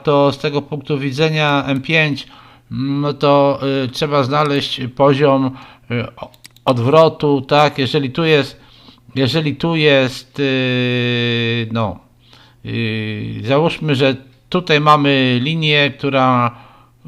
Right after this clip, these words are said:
staje się, mm, tym, mm, oporem, no to można sobie, o, tak wyznaczyć.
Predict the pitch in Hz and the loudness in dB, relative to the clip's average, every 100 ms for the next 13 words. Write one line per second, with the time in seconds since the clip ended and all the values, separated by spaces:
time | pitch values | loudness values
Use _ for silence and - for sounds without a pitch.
0 | 127 - 143 147 151 131 - 120 117 104 | -14 -4 2 4 4 2 -2 -2 -2 -4
1 | - _ _ _ _ _ _ - 117 117 | -10 _ _ _ _ _ _ -10 -4 -4
2 | 107 - 123 92 - _ _ - 110 107 | -4 -2 -2 -2 -8 _ _ -8 -6 -6
3 | 98 - _ _ _ - - _ - - | -10 -16 _ _ _ -20 -20 _ -4 0
4 | - 156 127 127 156 156 - _ - _ | 4 6 8 6 2 -4 -12 _ -20 _
5 | _ 123 151 151 156 160 147 156 151 147 | _ -6 0 2 4 4 2 2 4 4
6 | 127 113 143 147 135 135 151 143 143 165 | 4 2 2 2 0 -2 2 0 2 -2
7 | 165 - | -2 -8